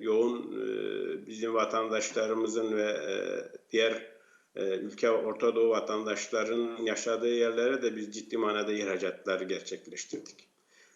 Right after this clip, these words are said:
Ve, e, hem kendimize ettik hem onlara ettik ve, e, Türkiye'de hükümet de, e, hiç, e, ihracatla ilgili hiçbir kısıtlamaya gitmedi.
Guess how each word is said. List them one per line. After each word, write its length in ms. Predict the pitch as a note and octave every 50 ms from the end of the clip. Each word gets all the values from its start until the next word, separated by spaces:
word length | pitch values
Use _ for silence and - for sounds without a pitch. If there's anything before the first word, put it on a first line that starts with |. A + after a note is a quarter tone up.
| _ _
Ve, 120 | G2 A2+ B2 C3
e, 380 | C3 A#2+ - - A#2 A2+ A2 G2+
hem 220 | G#2 B2+ C#3 C#3+ C3
kendimize 540 | - A#2+ A#2 B2 B2+ C3 B2+ B2+ C3+ D3 D3+
ettik 360 | D3 D3 - D3 D3 - -
hem 200 | A#2 B2 C3 C3
onlara 380 | B2+ B2+ B2+ B2 B2+ C3+ C#3
ettik 560 | C#3 C#3 C#3 C#3 - - D#3+ D#3 - - - _ _ _
ve, 400 | - B2 B2 C3 C3 C3 - - - - A#2
e, 300 | A#2 A#2 A2+ A2+ A2 A2
Türkiye'de 720 | - D3 D3 D3 - - - C#3+ C3+ C3+ C#3 C3+ C#3+ D3+ C3
hükümet 600 | A2+ A2 - - B2 C3 C3+ C3+ C3+ C3+ - B2
de, 80 | B2
e, 380 | C3 C#3 - - - - A#2+ A2 G#2 G#2 G2 F2 - - - - - - - - -
hiç, 340 | D#3+ D#3 D#3 - - - -
e, 360 | G#2 A2+ A2+ G#2+ G#2 G#2 - -
ihracatla 720 | C3 A#2+ A#2+ B2 A#2+ B2 A#2+ B2+ C#3+ C#3 - - - C3+ C3
ilgili 580 | B2 B2 B2 A#2+ B2+ B2 C#3+ D3+ E3+ F3+ - - - _ _ _ _ _ -
hiçbir 360 | E3 D3 - - D#3 D#3 -
kısıtlamaya 640 | - - - C3 B2 - - C#3+ C3 C3 C3+ C3+ C#3+
gitmedi. 500 | C#3+ C3 C3 B2+ - A2 F#2 - - -